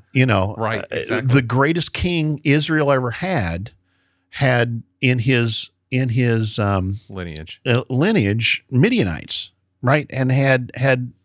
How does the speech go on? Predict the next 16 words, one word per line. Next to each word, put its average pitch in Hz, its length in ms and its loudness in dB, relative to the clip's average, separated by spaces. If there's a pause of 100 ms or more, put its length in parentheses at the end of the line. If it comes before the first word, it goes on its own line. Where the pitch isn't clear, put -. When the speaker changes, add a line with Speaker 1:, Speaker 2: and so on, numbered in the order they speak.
(140)
Speaker 1:
uh, - 60 -12 (440)
others 165 380 2
as - 180 0
<laughs> 175 100 -4
well. - 560 -2 (140)
Speaker 2:
Mm-hmm. 98 280 -10 (280)
Speaker 1:
Uh, 139 240 -2
th-, 139 180 -8
you 151 120 0
know, 131 60 2
that's 127 120 2
the 139 60 -6
whole 160 200 2
point, 208 360 -4
is 113 200 2
that, 110 220 0